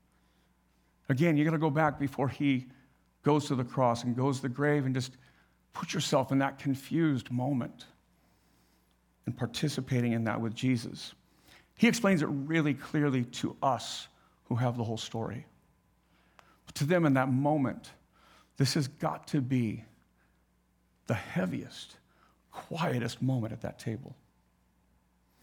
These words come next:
Verse twenty-five, and he said to them, "This is the blood of the covenant, which is poured out for many." Notice for many, not for all.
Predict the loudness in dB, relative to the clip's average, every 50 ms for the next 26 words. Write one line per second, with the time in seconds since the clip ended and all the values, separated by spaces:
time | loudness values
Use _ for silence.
0 | -20 -20 -20 -20 -20 -20 _ _ _ _ _ 0 2 2 4 4 4 4 6 6
1 | 8 8 8 6 6 4 4 4 4 6 6 6 6 6 8 8 6 6 6 4
2 | 4 4 4 2 2 2 2 4 6 8 8 8 8 6 4 0 -2 -2 -2 -2
3 | -2 -2 -4 -2 2 4 4 4 4 2 -2 -4 -8 -14 -20 _ _ -20 -20 -20
4 | -20 -20 -6 0 2 4 4 4 2 0 0 -2 0 4 4 6 8 8 6 6
5 | 4 0 -2 0 2 4 4 6 6 4 4 2 0 -2 -6 -10 -14 -20 _ _
6 | _ _ _ _ _ _ _ _ -20 -20 -20 -20 -2 4 6 8 8 8 6 4
7 | 6 6 8 8 8 8 6 6 6 4 4 4 6 8 8 8 10 8 8 6
8 | 4 0 -4 -14 -20 -20